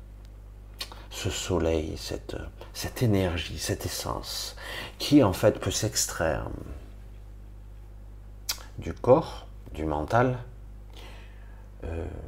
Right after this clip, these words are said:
de la mémoire, que-, qui a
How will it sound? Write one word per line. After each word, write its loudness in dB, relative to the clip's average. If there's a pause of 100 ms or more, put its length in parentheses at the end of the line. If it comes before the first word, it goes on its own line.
(520)
de 0
la 2
mémoire, 4
que-, -10 (280)
qui -4
a 0